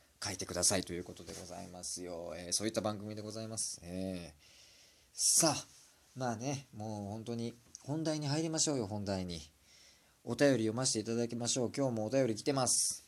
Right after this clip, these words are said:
ありがとうございます、本当にね。いやいや、本当に。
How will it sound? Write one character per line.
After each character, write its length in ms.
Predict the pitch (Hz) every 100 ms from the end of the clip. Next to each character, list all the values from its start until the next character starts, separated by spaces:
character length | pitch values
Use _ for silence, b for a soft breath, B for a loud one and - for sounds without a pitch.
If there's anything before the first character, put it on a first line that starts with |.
| -
あ 20 |
り 80 | 104
が 80 | 107
と 80 | 104
う 40 |
ご 60 | 104
ざ 60 |
い 60 | 107
ま 120 | 107
す、 120 | 101
本 120 | 101 98
当 100 | 101
に 100 | 95
ね。 160 | 107 98 - - 104 - - 101
い 60 | 101
や 160 | 101
い 100 | 101
や、 120 | 101
本 100 | 98 101 101 104
当 60 |
に。 180 | 98 98